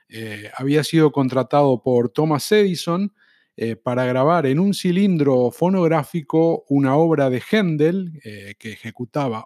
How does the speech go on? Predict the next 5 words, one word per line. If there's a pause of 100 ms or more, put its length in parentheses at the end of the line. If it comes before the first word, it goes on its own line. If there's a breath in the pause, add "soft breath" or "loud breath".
un
coro, (720 soft breath)
y
esa
es,